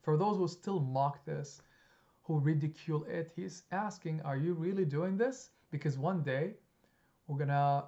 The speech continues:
see the consequences of these denials. Then Allah gives this beautiful,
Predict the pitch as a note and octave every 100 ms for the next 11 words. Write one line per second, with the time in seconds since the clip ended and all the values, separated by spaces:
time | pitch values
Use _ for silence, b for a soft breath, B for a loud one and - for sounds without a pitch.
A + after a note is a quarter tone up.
0 | - - G3+ D#3+ - F3+ F#3+ - C3+ C#3
1 | A#2+ - A#2 A#2 B2+ A#2+ B2+ B2+ C3+ F3+
2 | A3 B B B B E3 D#3+ E3 F#3 F3+
3 | F3+ - _ _ _ _ - D3 D3+ C#3
4 | C#3 B2+ C#3 D3+ D3